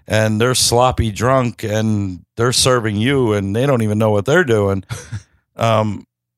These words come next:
I don't think the bands should be doing that as well, because then now the music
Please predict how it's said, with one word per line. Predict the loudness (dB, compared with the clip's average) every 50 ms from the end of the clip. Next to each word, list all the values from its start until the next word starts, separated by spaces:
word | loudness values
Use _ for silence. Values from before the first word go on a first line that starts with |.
| _ -6
I | -4
don't | -2 -2 -2
think | -2 -4 -6 -4
the | -8 -8
bands | -4 -2 -2 -2 -2 -4 -4 -6
should | -6 -6 -6
be | -6 -6 -4
doing | -2 -2 -2 -2 -4 -6
that | -8 -10 -12
as | -12 -12 -10
well, | -8 -8 -10 -10 -12 -16 -20 _ _ _ _ _ _ _ _ _ _ -10
because | -8 -4 -4 -2 -2 -2
then | -2 -2 0 0 -2 -4 -6 -8 _ _ _ _ -6
now | -2 0 2 2 2 2
the | 0 -2
music | -2 0 0 0 0 0 -2 -4 -6